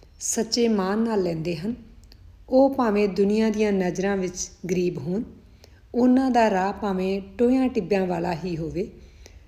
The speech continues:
ਉਹਨਾਂ ਦੇ ਸਿਰ ਉੱਤੇ ਛੱਤ ਭਾਵੇਂ ਛੋਟੀ ਅਤੇ ਪਤਲੀ ਹੋਵੇ, ਉਹ ਦੁਨੀਆ ਨੂੰ ਬਹੁਤ ਕੁਝ ਦਿੰਦੇ ਹਨ ਅਤੇ ਬਦਲੇ ਵਿੱਚ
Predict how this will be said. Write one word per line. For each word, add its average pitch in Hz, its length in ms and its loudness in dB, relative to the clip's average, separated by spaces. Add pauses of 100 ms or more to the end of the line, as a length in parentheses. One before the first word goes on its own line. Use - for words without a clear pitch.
(280)
ਉਹਨਾਂ 247 300 4
ਦੇ 247 120 6
ਸਿਰ 196 340 2
ਉੱਤੇ 196 420 2
ਛੱਤ 185 380 -2
ਭਾਵੇਂ 185 340 -4
ਛੋਟੀ 208 460 -2 (120)
ਅਤੇ 196 160 0
ਪਤਲੀ 208 420 -4
ਹੋਵੇ, 175 320 -6 (800)
ਉਹ 254 120 6
ਦੁਨੀਆ 214 380 4
ਨੂੰ 214 300 -2
ਬਹੁਤ 233 360 0
ਕੁਝ 202 220 2
ਦਿੰਦੇ 160 360 -4
ਹਨ 120 140 -8 (840)
ਅਤੇ 226 180 4
ਬਦਲੇ 208 420 4
ਵਿੱਚ 202 380 -4